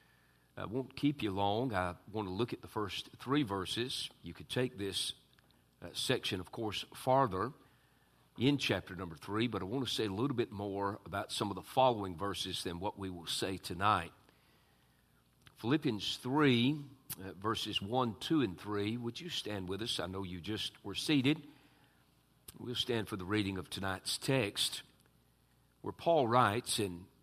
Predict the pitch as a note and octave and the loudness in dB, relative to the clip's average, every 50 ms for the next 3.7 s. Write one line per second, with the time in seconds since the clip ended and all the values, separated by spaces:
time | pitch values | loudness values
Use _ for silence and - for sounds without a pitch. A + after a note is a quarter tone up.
0 | - - - - - A#2+ A#2+ - - F#2+ F2 - - - A#2 A#2 A#2 A2+ A2+ A2+ | -20 -20 -14 -4 0 0 0 0 -2 -8 -6 -6 -6 -4 -2 0 2 2 2 2
1 | A2+ A2+ - - F2 G#2+ A2+ G#2 - - G2+ - G2+ A2+ C3 C#3+ C#3+ C3 - C#3+ | 0 -2 -4 -8 -4 -4 -2 -2 -2 -4 -6 -6 -2 0 0 0 0 0 0 0
2 | C#3 C3 A#2+ - - G#2 G2 F#2+ F#2 - - - A#2+ B2 B2+ C3 B2+ C3 C#3 C3+ | 2 0 0 -2 -4 -2 -2 -2 -2 -4 2 4 4 6 6 4 4 2 2 2
3 | B2 B2+ C3 C3+ B2+ A2 G#2 F#2 E2+ D#2+ F2 F#2 G#2 A2+ | 4 4 4 4 4 2 0 0 0 -2 -4 -4 -6 -6